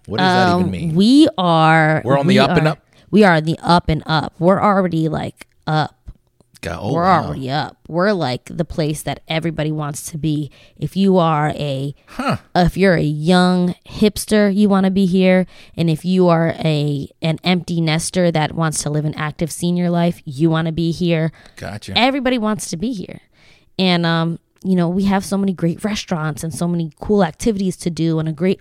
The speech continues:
Speaker 2: art scene and, like, a lot of, you know, music and, and culture. There's so much culture here and people love that. So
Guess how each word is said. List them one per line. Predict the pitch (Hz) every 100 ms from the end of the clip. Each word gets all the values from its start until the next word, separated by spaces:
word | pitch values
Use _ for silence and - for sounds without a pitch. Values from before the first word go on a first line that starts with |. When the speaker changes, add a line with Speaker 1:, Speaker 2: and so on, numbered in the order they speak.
| -
Speaker 2:
art | 196 -
scene | - 175 160 151
and, | 147 151
like, | 151 - - - - -
a | 175
lot | 170
of, | 185 151 - _ -
you | 160 190
know, | 165 156 - - _ _
music | 180 175 208 240 233 185 170 156
and, | 160 151 151
and | 165 160 151 - - -
culture. | - 208 226 - 156 - -
There's | 165 156
so | - 202
much | 175 -
culture | - 262 - -
here | - 85 - - - - _ _
and | 185
people | 208 185 175
love | 202 240
that. | 147 160 - _ _ _ _ -
So | - 208 175 165 165 160